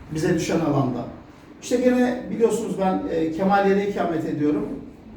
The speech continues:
Köyler bölgesinin üst kısmında çok kimsenin bilmediği, mükemmel doğasıyla, e,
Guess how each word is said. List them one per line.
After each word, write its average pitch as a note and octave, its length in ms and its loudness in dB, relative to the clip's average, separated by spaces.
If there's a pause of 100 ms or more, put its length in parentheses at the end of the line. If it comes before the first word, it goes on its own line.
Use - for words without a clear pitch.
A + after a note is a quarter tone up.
(200)
Köyler A#3 380 4
bölgesinin F#3 640 -2
üst - 200 -6
kısmında D#3+ 640 -2 (560)
çok C4+ 240 -2
kimsenin G#3+ 500 -2
bilmediği, D#3+ 680 2 (580)
mükemmel G#3+ 720 0 (180)
doğasıyla, F#3 840 0 (1120)
e, - 40 -10